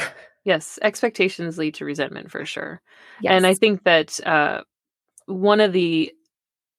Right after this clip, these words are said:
Speaker 2: adulting moments in my life where I thought, "Wow, I really, I adulted the shit out of that," was when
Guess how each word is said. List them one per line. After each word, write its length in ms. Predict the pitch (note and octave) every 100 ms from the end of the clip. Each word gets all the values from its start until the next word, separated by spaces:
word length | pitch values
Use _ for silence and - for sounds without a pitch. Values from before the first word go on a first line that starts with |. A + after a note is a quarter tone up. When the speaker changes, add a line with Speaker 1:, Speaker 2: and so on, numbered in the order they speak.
| _ -
Speaker 2:
adulting 760 | F3+ D#3+ E3 D#3+ - E3 D3+ D3
moments 500 | D#3+ D3+ D3+ D3 -
in 140 | D3
my 160 | D3 C#3+
life 280 | C#3 A#2 -
where 140 | C#3+
I 160 | - B2
thought, 360 | - - - -
"Wow, 320 | F3 F#3+ E3+ D3
I 80 | D#3
really, 680 | D#3 E3+ D#3+ D#3+ D3+ D3 _ -
I 120 | F3+
adulted 480 | D#3+ D3 D#3 D#3 D3+
the 100 | -
shit 300 | - - D3+
out 160 | C#3+
of 80 | D3
that," 200 | C#3+ - _ - - - _
was 200 | F#3+ F#3 F3
when 440 | E3+ F3+ E3+ E3